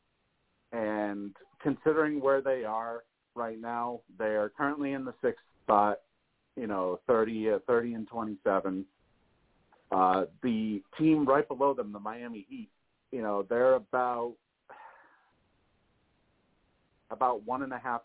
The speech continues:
games behind the New York Knicks. So, like I said, assuming there's some sort of collapse to where, you know, somehow the tenth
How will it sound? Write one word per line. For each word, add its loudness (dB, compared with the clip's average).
games -8
behind -4
the -8
New -6
York -6
Knicks. -10
So, 0
like -6
I -6
said, -6
assuming -14
there's 0
some -2
sort 4
of -4
collapse -2
to 2
where, 2
you 2
know, 4
somehow 0
the -12
tenth -8